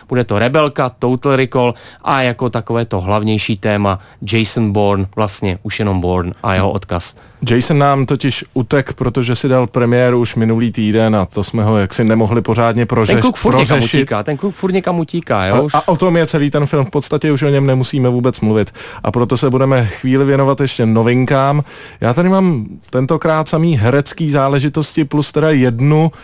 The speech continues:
Speaker 2: naší klasiku a tou je Wolverine a onen připravovaný, eh, velký film, který měl původně točit Aronofský, eh, nakonec ho netočí. Tuším, že ho točí,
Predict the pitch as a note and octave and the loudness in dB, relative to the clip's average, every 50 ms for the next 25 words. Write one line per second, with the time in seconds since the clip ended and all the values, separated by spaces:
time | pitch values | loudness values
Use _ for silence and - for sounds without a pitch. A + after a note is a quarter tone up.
0 | - - - - _ - A#2+ B2 - - D3 C#3 C3+ - B2+ A2 G#2 - - B2+ | -20 -20 -20 -10 _ -2 0 0 0 0 -2 -2 0 0 0 0 0 0 -2 -4
1 | A2 - G#2 F#2+ - - F#2+ - A2 G#2 G#2+ A2 G#2+ G2+ F2+ F2 F2 G2 G2+ G#2+ | -2 -2 -2 -2 -2 -2 -4 -2 -2 0 2 2 2 0 0 0 0 0 2 2
2 | A2 A#2+ C3 B2+ B2+ A#2+ A#2 A2 A2 - - G2+ G2 - - G#2 G#2 A2 A2 G2+ | 2 2 2 2 2 2 2 0 0 0 0 0 0 0 0 0 2 2 2 0
3 | G2+ - - B2 - - - - B2+ B2 B2 B2 A#2+ B2 B2 B2+ B2 B2 A#2+ A2+ | -2 -2 -4 -4 -4 -2 0 0 0 2 2 2 2 2 2 2 2 0 0 -2
4 | - - - - - - - G2+ G2+ F#2+ G2 A2 A#2+ A2+ - - C3+ A#2 G2+ - | -6 -10 -18 -20 -16 -6 -2 -2 0 2 2 2 2 0 0 -2 -2 -2 -2 0
5 | - A#2+ A#2+ B2+ A#2+ G#2+ - B2+ A#2 B2 B2+ B2 B2 B2 A2+ - A#2 A2+ A#2 B2 | 0 2 2 2 0 0 -2 -2 0 0 2 2 2 2 0 -2 -2 0 0 0
6 | A#2 B2 A#2+ - C#3 A#2+ - A#2+ F#2+ - - G#2 A2 A#2 B2 B2+ C3 C3+ B2 - | 0 0 0 0 0 0 -2 -2 -4 -2 -2 0 0 2 2 2 2 0 -2 -2
7 | - - D3+ D3 C#3 - - - - - - - G#2+ G#2+ G#2 G#2 A2 A2+ A2 - | -4 -4 -2 -2 -2 -2 -6 -10 -18 -18 -6 -2 0 0 2 2 2 0 0 0
8 | C#3+ C3 B2 A2+ G#2+ G#2+ G#2+ G#2+ A2+ - D3+ D3 C#3+ - - D#3+ D3 D3+ D3 - | 0 0 0 2 2 2 2 0 0 0 0 -2 -2 -2 -2 -2 -2 -2 -4 -6
9 | - - - - - - B2 A2+ - - C3+ B2+ B2 B2 B2+ B2 C3+ A#2+ C3+ C3 | -10 -16 -20 -16 -6 -4 -4 -2 0 0 0 0 2 2 2 0 0 0 -2 -4
10 | A#2+ - - C#3 C3 B2+ B2+ A#2+ A2+ | -4 -4 -4 -2 -2 0 0 0 0